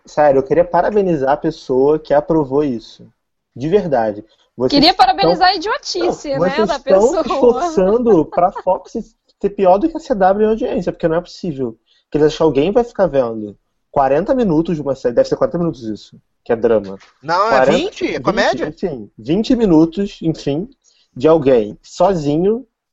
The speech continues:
Speaker 1: comendo, cantando, andando de cueca pela cidade.
Speaker 3: Andando de cueca pela cidade, né, cara? Ainda tem essa.
Speaker 1: Caralho, tipo, gente, sério, sério que a pessoa pensa que isso. Eu fico imaginando a, a reunião da Fox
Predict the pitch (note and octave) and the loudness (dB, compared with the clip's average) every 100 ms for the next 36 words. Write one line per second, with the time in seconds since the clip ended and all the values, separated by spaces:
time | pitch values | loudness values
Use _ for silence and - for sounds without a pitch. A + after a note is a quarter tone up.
0 | _ - F#3 E3 C3+ D3 F#3 G#3+ A3+ _ | _ -4 0 4 4 2 0 -2 -4 _
1 | - D#3+ D#3+ C3+ C3+ E3 E3+ D3 D#3+ F#3+ | -2 -2 2 2 2 2 2 2 0 -2
2 | G3+ E3 D3+ E3 C#3 C3+ B2 A2+ A2+ A#2+ | -2 0 0 -2 -2 -2 -4 -4 -4 -6
3 | D#3 D#3 - _ _ _ G3 G3 D#3+ B3 | -10 -16 -20 _ _ _ -4 -2 2 2
4 | C4+ G#3+ - G3 G#3+ A3+ G3+ A3 - D#3+ | 2 -4 -4 0 0 -2 -4 -4 -6 -2
5 | D3+ D#3+ D#3+ D3+ - D3+ D#3 G#3+ G#3 D3 | -2 -2 -4 -10 -8 -8 -10 -10 -8 -4
6 | C3+ G4 A4 F#4+ E4 - C4 E4 D#4 A#3+ | -2 -2 0 -2 -4 -4 -6 -4 -4 -6
7 | G3+ - - - D4 G3+ - - - D4+ | -8 -12 -16 -8 -4 -4 -6 -6 -4 -4
8 | G3 F3+ F3+ F3+ E3+ D#3+ E3 D#3+ E3 E3 | -4 -6 -2 -2 -2 -6 -6 -4 -4 -6
9 | - - - A3+ - C4 A#3+ A3 A#3 A3+ | -12 -14 -2 -2 0 0 2 2 2 0
10 | - F3+ E3+ F3+ F3+ D#3+ E3+ E3+ B2 A2+ | 2 2 4 4 4 4 4 0 -2 -10
11 | _ A#2+ A#2+ A2+ G#2+ - D3 C3+ - - | _ -4 -2 -2 -4 -2 0 0 -6 -20